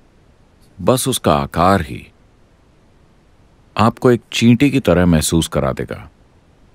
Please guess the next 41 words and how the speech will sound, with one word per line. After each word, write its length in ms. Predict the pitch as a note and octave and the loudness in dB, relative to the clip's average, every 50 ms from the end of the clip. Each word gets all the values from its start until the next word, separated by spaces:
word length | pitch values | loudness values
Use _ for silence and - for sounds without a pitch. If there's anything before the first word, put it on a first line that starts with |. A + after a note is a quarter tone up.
| _ _ | _ _
शहर 340 | - - - D#2 E2 F#2 F#2+ | -10 0 0 2 4 4 4
में 120 | F#2+ G2 F#2 | 4 4 4
आप 180 | F2+ E2 - | 4 2 0
एक 100 | F2 D2+ | -2 0
बहुत 160 | D2+ D#2 D#2+ | 0 -2 0
बड़े 220 | C2+ D2 D#2 F2 G#2+ | 0 2 4 4 6
आदमी 300 | A2 G2 D#2 D#2 D#2 D2+ | 6 4 4 2 0 0
हैं, 220 | D2 E2+ A2+ B2 - _ _ _ _ _ _ _ _ _ - | -2 -4 -6 -10 -14 _ _ _ _ _ _ _ _ _ -2
वहां 240 | - G#2 A#2+ D3 D3+ | 0 2 2 2 2
जाकर 260 | C#3 C3+ A#2+ B2 A#2+ | 2 2 2 0 -2
खड़े 260 | A#2 - - F#2+ G2 G#2 | -2 0 2 4 6 6
होने 240 | G2+ G2+ G2 F2+ | 6 6 4 2
पर 260 | D#2 - - - - - _ _ _ _ _ _ _ _ _ _ _ _ _ _ - _ _ _ - - - - - _ - | 0 -2 -6 -10 -10 -14 _ _ _ _ _ _ _ _ _ _ _ _ _ _ -20 _ _ _ -20 -20 -20 -20 -20 _ 0
आप 220 | G#2 A2 A#2+ - C3+ | 2 2 2 2 2
एक 120 | C3 A#2+ - | 0 0 -2
छोटे 340 | - - A#2 A#2+ A2+ C#3+ C#3+ | 2 4 4 4 4 4 0
से 200 | - - C3+ A#2+ | 2 4 2 4
रेंगने 420 | F#2+ F#2 G2 G#2 G#2+ A2 A#2 B2 | 4 4 6 6 8 8 8 8
वाले 320 | A#2+ G#2+ F2+ F2+ F#2 G2 F#2 | 8 6 6 6 6 4 4
जीव 280 | D#2 C#2+ E2 F2 E2+ | 2 2 0 0 0
की 140 | C#2+ - F#2+ | 0 -2 -2
तरह 240 | F2 - D#2 D#2+ E2+ | 0 2 2 4 4
महसूस 440 | E2+ D#2+ C#2 D2+ - D#2+ D#2 D2 - | 4 4 2 2 0 -2 -2 -2 -2
करेंगे। 460 | - D2+ C#2 C2+ B1 A#1+ A1+ A1 A1 - - - _ _ _ - _ _ _ - _ _ _ - - | -4 -6 -6 -6 -6 -8 -10 -12 -14 -18 -20 -20 _ _ _ -20 _ _ _ -20 _ _ _ -2 0
आप 200 | E2 - - F#2 | 0 2 2 0
एक 120 | E2 D2 | 0 2
बड़े 180 | E2+ E2 F2+ F#2 | 2 4 4 4
आदमी 260 | F#2+ F#2+ F#2+ G2+ G2 | 4 4 4 4 4
नहीं 180 | G2 G#2 A2+ | 6 6 4
रह 140 | A#2 B2 A#2+ | 4 2 2
जाते। 400 | G#2+ G2 E2 C#2+ - A#1+ A#1+ - - - _ _ _ _ _ _ _ _ _ _ _ _ _ _ _ _ _ _ - | 2 0 0 -2 -4 -8 -12 -12 -14 -18 _ _ _ _ _ _ _ _ _ _ _ _ _ _ _ _ _ _ -2
वो 180 | E2+ F#2+ G#2+ A2+ | 2 4 4 4
इतना 200 | A2+ - A#2+ A2 | 4 4 4 4
विशाल 520 | F#2+ E2+ E2 - F2 E2 F#2 G2 F#2 D2 | 4 2 0 0 2 2 2 2 2 0
है 300 | C2 C2+ - - - - _ _ _ _ _ _ - | -6 -10 -16 -20 -20 -20 _ _ _ _ _ _ -4
कि 80 | A#2+ | -4
उसका 220 | B2 - - - B2 | -2 -2 -2 -2 -2
वर्णन 460 | G2+ D2+ D2+ D#2+ E2+ F#2+ G#2+ A2+ A2+ | 0 0 2 2 4 6 6 6 6
करना 260 | - F2+ D#2 F2 E2+ | 4 2 2 2 2
मुश्किल 420 | D#2+ D2+ D2 - - - D#2+ C#2 - | 2 2 0 -4 -4 -4 -4 -4 -4
है। 120 | - | -10